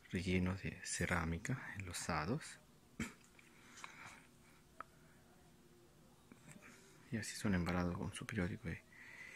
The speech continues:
el segundo tiempo puesto en cajas. Es la primera de unas ocho producciones para poder cumplir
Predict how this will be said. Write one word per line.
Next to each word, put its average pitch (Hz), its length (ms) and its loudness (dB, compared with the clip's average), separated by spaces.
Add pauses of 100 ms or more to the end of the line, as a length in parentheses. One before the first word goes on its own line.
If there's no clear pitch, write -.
(520)
el - 80 -14
segundo 90 400 0
tiempo 85 360 0
puesto - 320 2
en 87 100 4
cajas. - 1080 -2
Es - 380 -4 (400)
la 101 60 -4
primera 92 420 4
de 92 180 0
unas 85 380 0 (880)
ocho - 200 -6
producciones 85 600 -2 (1120)
para - 140 -4
poder 87 340 -4
cumplir 87 500 -4